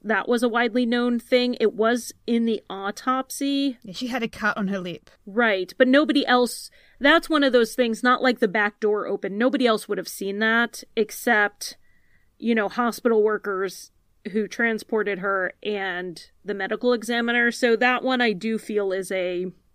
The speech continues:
Speaker 1: that, that's a pretty strong detail to have in there.
Speaker 2: And I guess one of the strong strengths for me is that he knew that Amy was still alive after she was shot,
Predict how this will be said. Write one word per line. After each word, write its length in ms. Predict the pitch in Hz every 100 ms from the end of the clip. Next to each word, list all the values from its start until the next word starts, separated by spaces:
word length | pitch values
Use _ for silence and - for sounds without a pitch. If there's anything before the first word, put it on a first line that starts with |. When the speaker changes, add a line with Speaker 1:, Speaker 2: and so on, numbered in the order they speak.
| _ _ _ _ -
Speaker 1:
that, 240 | 247 226
that's 220 | 269 247
a 40 | 247
pretty 220 | 254 214
strong 440 | - - 185 185
detail 440 | 170 170 - 165 160
to 100 | 170
have 200 | 147 -
in 100 | -
there. 200 | - -
Speaker 2:
And 100 | 285
I 20 |
guess 220 | 330 330
one 120 | 339
of 60 | 269
the 60 | 233
strong 380 | - 226 214
strengths 500 | 180 - 202 165 -
for 100 | -
me 460 | 185 190 185 160 180
is 240 | - 220
that 260 | 220 208 -
he 240 | - - 233
knew 260 | 220 214
that 160 | 214 -
Amy 260 | 196 190 175
was 120 | 196
still 220 | - 190
alive 480 | 180 165 170 175 170
after 320 | 170 170 - 185
she 160 | -
was 160 | 170 170
shot, 480 | - 185 175 -